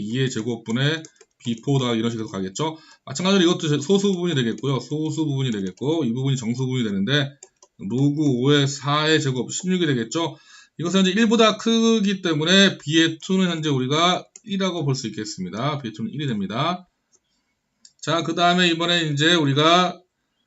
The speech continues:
일을 빼줘야지 되겠죠. 소수 부분은 이제 우리가, 그러면 이제 우리가 이분의 비쓰리 더하기 이의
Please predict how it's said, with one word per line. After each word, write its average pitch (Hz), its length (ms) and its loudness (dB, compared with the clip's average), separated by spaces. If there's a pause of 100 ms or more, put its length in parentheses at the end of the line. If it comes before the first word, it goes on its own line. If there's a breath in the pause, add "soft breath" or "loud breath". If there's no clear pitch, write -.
(640)
일을 214 340 4
빼줘야지 220 440 6
되겠죠. 156 280 2
소수 175 200 0
부분은 151 280 0
이제 135 100 0
우리가, 139 420 2
그러면 127 220 -2
이제 120 100 -2
우리가 113 520 -2
이분의 156 840 -2
비쓰리 139 580 0
더하기 131 500 -2
이의 131 600 -4